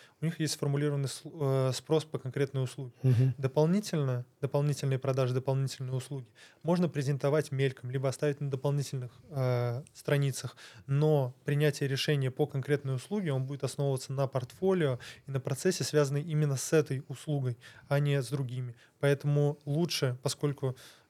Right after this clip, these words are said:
Speaker 1: э, времени у нас не так много, и люди достаточно мало смотрят вообще, в принципе, и читают сайты, они не любят это дело,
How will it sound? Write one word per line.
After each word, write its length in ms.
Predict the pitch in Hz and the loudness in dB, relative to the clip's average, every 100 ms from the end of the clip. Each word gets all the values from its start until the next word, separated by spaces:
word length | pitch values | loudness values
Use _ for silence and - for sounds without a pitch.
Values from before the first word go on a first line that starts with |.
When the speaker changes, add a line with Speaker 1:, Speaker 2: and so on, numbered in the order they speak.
| 139 | -2
Speaker 1:
э, 380 | 127 127 123 135 160 | 2 2 0 -2 -2
времени 440 | 135 165 143 127 139 | 0 2 2 2 0
у 140 | 143 | 0
нас 200 | 139 131 | 0 0
не 80 | 139 | 0
так 200 | 135 - | 0 0
много, 460 | 156 202 190 175 - | 2 2 2 0 0
и 60 | 139 | -2
люди 240 | 143 131 | -2 0
достаточно 460 | 131 131 147 - 139 | -2 2 2 2 0
мало 220 | 143 131 | 2 2
смотрят 320 | - 135 127 | 0 0 0
вообще, 260 | 127 123 139 | 0 0 -2
в 40 | |
принципе, 300 | - 123 - | -4 -8 -4
и 40 | 131 | -4
читают 420 | 143 131 131 123 - - | 0 2 2 0 -10 -14
сайты, 380 | - 180 190 190 | 2 4 4 2
они 580 | 160 156 131 139 135 127 | -2 0 0 0 0 -2
не 180 | 131 135 | -2 0
любят 260 | 185 190 170 | 2 2 2
это 160 | 160 | 0
дело, 340 | 147 156 156 | 2 4 4